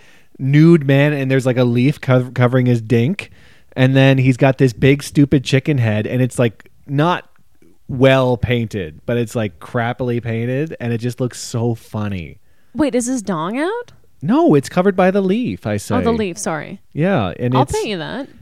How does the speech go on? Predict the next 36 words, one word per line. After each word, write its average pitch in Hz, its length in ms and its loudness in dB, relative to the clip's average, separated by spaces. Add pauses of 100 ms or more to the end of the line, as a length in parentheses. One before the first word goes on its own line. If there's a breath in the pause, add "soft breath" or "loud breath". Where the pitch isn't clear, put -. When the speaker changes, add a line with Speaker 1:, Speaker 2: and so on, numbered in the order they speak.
(120)
Speaker 1:
it's 147 160 2
such 156 200 0
a 185 60 0
funny 139 420 0
painting. 120 320 -2
And 120 80 -2
they 135 60 2
have 165 80 2
a 185 60 -2
couple 180 340 -2
of, 170 100 0
like, 135 220 0
funny, 127 440 -2
like, 113 420 -4
chicken - 400 -8
paintings 95 680 -10 (540)
at 101 260 -8
Beast. 90 340 -8
It's - 160 -12
just 123 160 -4
very 110 200 -4
funny. 80 380 -14 (480 soft breath)
Um, 95 520 -6
Speaker 2:
I - 140 -12
mean, 277 60 -4
Speaker 1:
anyway. 285 120 -6
Speaker 2:
I 269 60 -6
guess 285 120 -8
that's 277 200 -10
the - 100 -12
ultimate 190 420 -8
beast. 180 480 -12 (460)
Just 110 240 -4
Speaker 1:
Yes. 165 220 -8
Speaker 2:
a 175 40 -10
man 185 520 -8